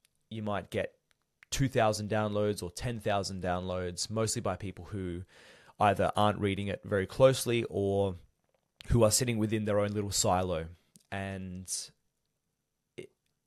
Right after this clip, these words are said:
so when someone has so much online attention, they're obviously gonna do, they,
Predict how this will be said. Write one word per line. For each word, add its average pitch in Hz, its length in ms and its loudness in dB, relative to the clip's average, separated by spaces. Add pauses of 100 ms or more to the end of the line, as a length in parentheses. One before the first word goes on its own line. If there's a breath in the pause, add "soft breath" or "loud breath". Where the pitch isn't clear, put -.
(1400)
so 123 200 4
when 110 160 2
someone 117 540 0 (140)
has 104 320 -2
so 123 340 2
much 117 300 2
online 107 300 2
attention, 98 600 -4 (180)
they're 107 300 6
obviously 101 320 2
gonna 98 160 -4
do, 92 320 -4 (1800 loud breath)
they, 127 160 8